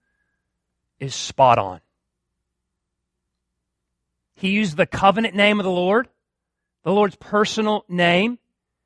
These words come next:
He professes to fear the Lord.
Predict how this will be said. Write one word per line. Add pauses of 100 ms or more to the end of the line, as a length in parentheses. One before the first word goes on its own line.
(240)
He
professes
to (100)
fear
the
Lord.